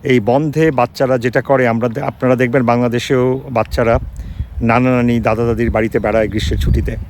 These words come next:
আমি জানি না এখন এই কালচারটা আছে কিনা, নিশ্চয়ই আছে, আহ, আমরা তো বাঙালি। তো, আম, আমার এখনও মনে আছে ছোটোবেলায় আমাদের বাড়ি নেত্রকোনার মোহনগঞ্জে। তো মোহনগঞ্জ থেকে আমার দাদা চিঠি লিখতেন আমার বাবাকে।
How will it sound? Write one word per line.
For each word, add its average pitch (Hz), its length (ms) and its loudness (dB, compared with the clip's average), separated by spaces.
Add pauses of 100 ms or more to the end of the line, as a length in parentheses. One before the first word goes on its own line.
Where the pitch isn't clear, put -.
(400)
আমি 135 140 -2
জানি 131 160 2
না 143 120 0
এখন 127 220 -2
এই 123 100 0
কালচারটা 117 460 -2
আছে - 200 -2
কিনা, 120 180 -2
নিশ্চয়ই 123 340 -2
আছে, 113 240 -4 (640)
আহ, 120 120 -2
আমরা 117 160 2
তো 110 100 0
বাঙালি। 123 340 0 (920)
তো, 151 340 4 (120)
আম, 139 360 4 (300)
আমার 156 240 2
এখনও 190 220 0
মনে 180 220 0
আছে 170 340 0
ছোটোবেলায় 143 760 2
আমাদের 135 360 0
বাড়ি 131 240 0
নেত্রকোনার 131 580 0
মোহনগঞ্জে। 127 560 0 (720)
তো 131 60 0
মোহনগঞ্জ 165 440 2
থেকে 170 320 0
আমার 143 300 2
দাদা 123 440 4
চিঠি 156 220 -2
লিখতেন 135 380 0
আমার 113 200 2
বাবাকে। 113 500 0